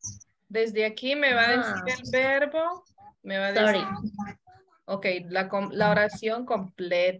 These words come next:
Speaker 1: Aquí
Speaker 2: Completa.
Speaker 1: tenemos la, la oración completa, okay. I walk
Speaker 2: Okay.
Speaker 1: to school.
Speaker 2: I walk to school. You ride, you ride your bike to school.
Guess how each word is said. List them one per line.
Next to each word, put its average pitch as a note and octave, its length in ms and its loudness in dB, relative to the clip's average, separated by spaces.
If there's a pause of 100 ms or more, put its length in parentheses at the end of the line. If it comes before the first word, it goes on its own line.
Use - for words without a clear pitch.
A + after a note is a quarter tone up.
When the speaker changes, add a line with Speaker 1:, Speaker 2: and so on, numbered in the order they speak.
(100)
Speaker 1:
Aquí G#3+ 120 0
Speaker 2:
Completa. A#3 380 4
Speaker 1:
tenemos B3+ 320 -2
la, C4 240 0
la G#3+ 180 2
oración G#3+ 420 -2
completa, F#3+ 600 -6
okay. F#3 120 -10 (680)
I G3+ 200 2 (160)
walk G#3+ 380 0
Speaker 2:
Okay. F#3+ 160 -12 (160)
Speaker 1:
to G#3 140 -8
school. C4 680 0 (760)
Speaker 2:
I G#3+ 200 4
walk A3+ 440 6 (140)
to G#3+ 120 0
school. B3 640 -4 (540)
You G#3 140 2
ride, A#3+ 420 6 (840)
you A3+ 180 2
ride G#3+ 600 4
your A#3 280 2
bike A3+ 420 2 (160)
to G#3+ 200 -2
school. C#4 600 2